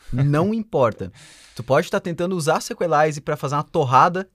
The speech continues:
que vai ter alguém que já tentou e tá no Stack Overflow. Então, é aquela comunidade que tem muito recurso da comunidade disponível. A documentação do Sequelize em si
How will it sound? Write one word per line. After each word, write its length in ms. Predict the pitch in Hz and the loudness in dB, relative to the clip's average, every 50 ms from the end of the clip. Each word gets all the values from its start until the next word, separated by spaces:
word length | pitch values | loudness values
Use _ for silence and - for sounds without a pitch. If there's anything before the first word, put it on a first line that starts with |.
| _ - | _ -12
que 80 | 151 | -10
vai 260 | 131 123 139 143 160 | -4 0 0 0 0
ter 120 | - - 190 | 0 -2 -4
alguém 240 | 175 165 151 160 156 | -4 -4 -4 -6 -6
que 100 | - 151 | -6 -2
já 140 | 147 151 | -2 -2
tentou 420 | 156 - 185 180 - - 147 151 160 | -2 -2 -6 -8 -6 -6 -6 -6 -6
e 40 | 156 | -4
tá 160 | - 170 147 | -2 -2 -2
no 40 | 151 | -2
Stack 240 | 151 - 156 139 - | -4 -6 -6 -6 -6
Overflow. 400 | 139 139 151 - - 113 92 85 - - - - - - - - - - - | -6 -8 -6 -6 -4 -6 -6 -6 -6 -12 -12 -12 -14 -14 -14 -14 -16 -10 -6
Então, 340 | 131 135 131 151 160 175 - - | -4 -2 0 0 0 0 -2 2
é 140 | 160 160 | 2 2
aquela 260 | 180 202 - 196 175 175 | 2 2 0 -2 -2 -2
comunidade 540 | - 175 175 170 156 151 147 156 170 - | -6 -8 -10 -6 -2 0 0 0 0 -4
que 80 | - 170 | -10 -10
tem 160 | - 185 170 | -8 -6 -6
muito 480 | 165 160 160 165 185 214 233 - 240 214 | -4 -4 -4 -4 -6 -8 -10 -10 -10 -8
recurso 640 | 190 196 196 - - 160 175 190 - - - 226 240 _ _ _ _ _ _ _ - | -8 -8 -8 -8 -8 -8 -6 -6 -6 -8 -8 -10 -14 _ _ _ _ _ _ _ -12
da 300 | 131 131 135 160 170 196 | -8 -4 2 2 2 2
comunidade 520 | - - 233 214 202 190 180 156 151 151 147 | 2 -4 -6 -6 -6 -4 0 0 0 0 0
disponível. 520 | - - 170 156 147 123 107 98 92 87 - _ _ _ _ _ - | -4 -10 -8 -6 -6 -6 -6 -8 -12 -14 -16 _ _ _ _ _ -4
A 100 | 127 135 | -4 -2
documentação 680 | 139 151 214 - - 240 226 - 214 175 - 180 160 | 2 0 0 0 0 -6 -6 -4 -4 -6 -6 -8 -12
do 80 | 160 156 | -12 -12
Sequelize 600 | - - 151 - 143 131 127 131 151 156 143 135 | -10 -10 -6 -4 -2 0 0 0 -2 -2 -4 -8
em 60 | 117 | -8
si 400 | 113 - - 175 185 151 110 - | -10 -8 -8 -8 -8 -8 -8 -10